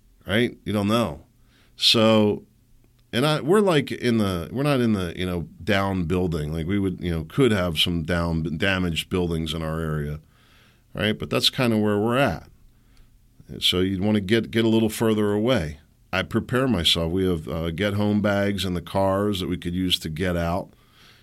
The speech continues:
You know, if we, if we had a moment, it's like, you need to go, grab what you can. You know, I would grab a jacket and a wool blanket, and I'd probably, I have a, my, my lawn cart.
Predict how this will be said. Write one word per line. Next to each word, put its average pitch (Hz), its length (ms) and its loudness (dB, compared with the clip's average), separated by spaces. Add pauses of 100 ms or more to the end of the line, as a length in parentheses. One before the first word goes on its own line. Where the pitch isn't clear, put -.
You - 60 -8
know, 90 60 0
if 85 100 -4
we, 143 100 4
if 107 240 0
we 147 120 2
had 156 160 4
a 104 60 4
moment, 104 440 4
it's 101 80 2
like, 101 100 -2
you 98 100 0
need 123 160 4
to 101 80 2
go, 82 640 0 (480)
grab 98 440 0
what 95 100 -2
you 90 120 -2
can. 78 440 -2 (480)
You 87 120 -4
know, 80 140 -4
I 101 100 0
would 107 180 2
grab 98 280 0
a 90 80 0
jacket 101 800 0
and 95 140 -4
a 92 60 -2
wool 101 280 0
blanket, 92 540 -2 (200)
and 90 340 -2
I'd 95 140 -6
probably, 135 400 2
I 123 80 0
have 143 100 2
a, 101 200 0
my, 92 360 -2
my 95 180 -2
lawn 104 420 0
cart. 87 480 -4